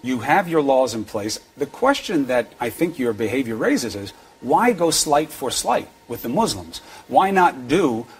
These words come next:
what we often teach as a function of virtue when we're dealing, uh, with savagery, which is show that we are better than this,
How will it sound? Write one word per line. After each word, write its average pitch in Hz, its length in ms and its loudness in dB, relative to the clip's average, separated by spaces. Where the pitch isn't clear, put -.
what 143 260 4
we 135 160 4
often 143 360 4
teach 113 280 -6
as 98 100 -10
a 104 60 -10
function 113 320 -4
of 104 80 -2
virtue 113 440 -4
when 123 180 -2
we're 110 80 -4
dealing, 113 400 -2
uh, 110 240 0
with 113 120 -4
savagery, 110 640 0
which 139 280 0
is 135 300 2
show 131 400 0
that 151 180 2
we 110 220 0
are 139 80 4
better 196 380 2
than 107 240 -2
this, 92 360 -8